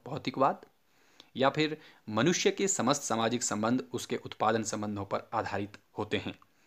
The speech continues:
समाजवाद और साम्यवाद में आर्थिक तथा सामाजिक परिपक्वता में अंतर होता है।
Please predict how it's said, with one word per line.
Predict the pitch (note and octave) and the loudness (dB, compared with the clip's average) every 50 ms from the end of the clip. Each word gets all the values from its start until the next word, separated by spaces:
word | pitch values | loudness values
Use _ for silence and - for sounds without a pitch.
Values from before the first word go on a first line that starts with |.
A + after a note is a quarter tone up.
| - - - - - _ _ _ _ | -20 -20 -20 -20 -20 _ _ _ _
समाजवाद | - - - B2 B2 C#3 D3 C#3+ D#3 E3 F3 E3+ | -10 0 4 6 8 8 8 8 8 6 6 6
और | - C3 A#2 | 4 2 0
साम्यवाद | - - A2+ A2 A#2+ A#2 A2 A#2 A#2+ A#2+ A#2 | 0 2 2 2 2 4 4 6 4 4 4
में | B2 C3 C#3 - - _ - | 2 0 0 -2 -6 _ 2
आर्थिक | A#2 A2+ A2 - - C#3 - - | 2 2 2 2 -2 -4 -4 -4
तथा | A#2+ - A2 A2 | -2 2 2 2
सामाजिक | A2 - - - G2 G2 F#2+ G2 G#2 G#2 A#2+ - - | 2 0 -2 -2 -4 0 2 2 2 2 0 -4 -6
परिपक्वता | - G2+ G2 - - G#2 - - G#2 - A2 G#2 | -6 -6 -4 -4 -4 -2 -2 -4 -2 -2 -2 -2
में | G2 G2 G2 G2 - _ _ - | -2 -4 -6 -8 -12 _ _ -6
अंतर | A#2 G#2+ G2+ - G2+ F#2+ | -6 -4 -4 -4 -4 -4
होता | - G2 F#2 - A2 | -6 -8 -8 -8 -8
है। | G2 A#2+ F#3+ | -8 -8 -12